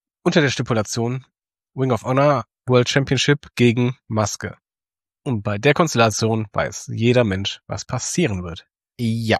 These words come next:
Speaker 1: Die Frage
Speaker 2: ja
Speaker 1: ist ja nur,
Speaker 2: und
Speaker 1: wie du's machst.
Speaker 2: ja und nein, weil das ist, glaub ich, mit der Grund, warum auch der Pay-Per-View ein bisschen länger war. Das Match war nämlich mal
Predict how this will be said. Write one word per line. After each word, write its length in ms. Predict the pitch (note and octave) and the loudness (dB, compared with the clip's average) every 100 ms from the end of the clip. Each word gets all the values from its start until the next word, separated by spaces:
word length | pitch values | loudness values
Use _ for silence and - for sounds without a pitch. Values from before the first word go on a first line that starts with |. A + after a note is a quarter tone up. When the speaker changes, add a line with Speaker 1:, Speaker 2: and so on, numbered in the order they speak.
| - | 0
Speaker 1:
Die 60 | |
Frage 180 | B2 A#2+ | -2 0
Speaker 2:
ja 60 | A2 | 2
Speaker 1:
ist 80 | B2 | 2
ja 80 | F#3 | 4
nur, 120 | B2 | 4
Speaker 2:
und 80 | A2+ | 4
Speaker 1:
wie 100 | C#3 | 4
du's 200 | A#2 - | 4 0
machst. 340 | G#2 - - | -4 -4 -6
Speaker 2:
ja 440 | A2 G#2+ A2 A2+ | -4 0 4 4
und 260 | F#3 E3 E3+ | 4 0 -2
nein, 440 | A2 G2+ A2+ G#2+ | 2 4 4 2
weil 120 | F#2+ F#2+ | 2 0
das 200 | G#2 B2 | -2 -4
ist, 100 | - | 0
glaub 160 | A#2+ | 0
ich, 160 | A#2 - | 2 2
mit 400 | G2+ A#2+ - - | 2 2 0 -2
der 80 | B2 | 0
Grund, 420 | - C3+ C3 E3 | 2 2 2 2
warum 200 | A#2 A2+ | 2 2
auch 100 | - | 0
der 100 | G#2 | -2
Pay-Per-View 380 | - A#2+ C#3 G#2 | -2 2 2 2
ein 60 | |
bisschen 320 | G#2+ - G2 | 0 -2 -2
länger 400 | F2+ F2 D3+ A2 | -2 -4 -2 -2
war. 360 | D#2 D2 C3 G3+ - - - _ - | -2 0 0 0 -6 -20 -20 _ -8
Das 180 | G#2+ - | -6 -2
Match 240 | A2 - | -2 0
war 180 | D#2 G2+ | 0 2
nämlich 220 | D3 C3+ | 2 2
mal 120 | A2+ | 0